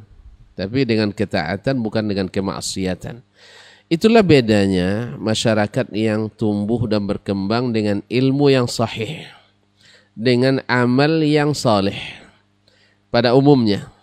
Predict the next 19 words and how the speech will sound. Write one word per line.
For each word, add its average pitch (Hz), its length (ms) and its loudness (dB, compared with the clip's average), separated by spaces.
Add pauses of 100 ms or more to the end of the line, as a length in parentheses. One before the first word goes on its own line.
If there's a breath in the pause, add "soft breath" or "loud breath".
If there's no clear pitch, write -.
(380)
dengan 143 320 2
masyarakat 123 800 0
yang 147 320 -2
jauh 131 400 4
dari 104 400 2
ilmu 117 480 -2 (480)
yang 156 320 2
sahih, 175 640 -2 (160)
apalagi 147 560 0
amal 110 320 -2
yang, 123 320 -2 (480 soft breath)
yang 123 240 0
saleh. - 640 -4 (640 soft breath)
Ketika 170 400 2
mereka 127 400 4
datang 120 320 2
Ramadan, 107 800 2 (680)
mereka 160 400 2
ingat 180 400 2